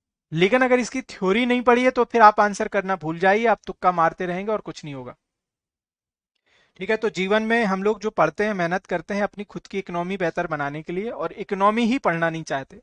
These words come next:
ये सबसे बड़ा सवाल रहता है दोस्तों, ठीक है।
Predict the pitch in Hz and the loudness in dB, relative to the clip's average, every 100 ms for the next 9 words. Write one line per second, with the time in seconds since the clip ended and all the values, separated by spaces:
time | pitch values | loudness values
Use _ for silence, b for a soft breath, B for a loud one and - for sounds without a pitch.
0 | - 185 165 170 175 156 151 143 131 131 | -10 -6 -6 -8 -10 -10 -8 -8 -8 -8
1 | 127 - - 151 - _ _ _ _ b | -12 -18 -20 -20 -20 _ _ _ _ b
2 | b _ _ _ _ _ _ _ _ 165 | b _ _ _ _ _ _ _ _ -10
3 | 160 | -10